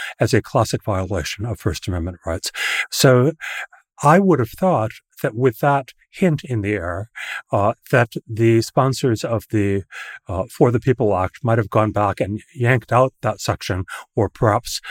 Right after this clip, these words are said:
completely rewritten it, although I'm not sure they how, how they would have, to avoid, uh, being found unconstitutional by any court following the same logic.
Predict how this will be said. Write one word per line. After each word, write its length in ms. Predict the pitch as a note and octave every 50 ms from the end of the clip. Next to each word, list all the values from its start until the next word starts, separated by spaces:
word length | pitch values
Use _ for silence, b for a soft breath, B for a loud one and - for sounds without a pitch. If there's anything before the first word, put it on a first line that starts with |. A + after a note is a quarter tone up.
| B B B -
completely 520 | - - A#2+ - - D#3 D#3 D#3 B2+ A#2
rewritten 520 | G#2+ F#2+ G#2 G#2 G2+ G#2 A2 - G2 G2 F#2+
it, 200 | F2 F#2 - -
although 300 | - - G2+ G2 G#2 F#2+
I'm 100 | G2+ G#2+
not 160 | G#2 A#2+ -
sure 180 | - - A#2+ G#2
they 140 | G2 F2+
how, 200 | - A2+ F#2 F#2 - - B B B B B
how 140 | - C#3+ C3
they 120 | A2+ F#2
would 180 | G2 C#3 E3+ D#3
have, 220 | D#2 F2 F2 B B B B B B B
to 180 | - - C3 A#2
avoid, 420 | G#2+ F#2+ G2 G2 A#2+ A2 G2+ G#2 - B B B B B B B _
uh, 180 | G2+ F2+ F2 E2
being 240 | E2+ F#2+ A2+ A2 G#2
found 280 | - - A2+ G#2 F#2+ F#2+
unconstitutional 920 | F#2+ F2 - A2 F#2 - - - - - G2+ F2+ - - A2 F#2 E2 B B B B - -
by 140 | - G2 G2+
any 140 | G2 F#2+
court 280 | - - A#2+ A2+ - -
following 420 | - G#2+ F#2+ F#2 G2 F2+ F2 F2
the 60 | F2+ F2+
same 240 | - - F#2+ F2+
logic. 380 | G#2+ B2 C3+ C3+ - - G#2 -